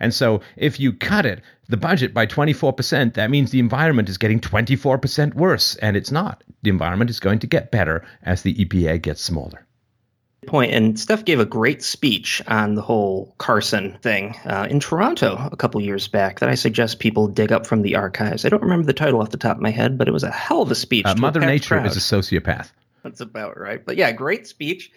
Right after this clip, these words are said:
Speaker 2: And I suggest checking it out if you haven't gone into the archives and, uh,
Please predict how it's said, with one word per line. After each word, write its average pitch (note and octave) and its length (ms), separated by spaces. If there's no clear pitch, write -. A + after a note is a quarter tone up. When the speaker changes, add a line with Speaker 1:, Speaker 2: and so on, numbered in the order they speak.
Speaker 2:
And C3+ 120
I C3 180
suggest C#3 460
checking B2+ 300
it B2 80
out A#2 240
if A2 160
you A2+ 100
haven't A2 200
gone A2+ 200
into A2 160
the - 80
archives G2 520
and, - 160
uh, - 180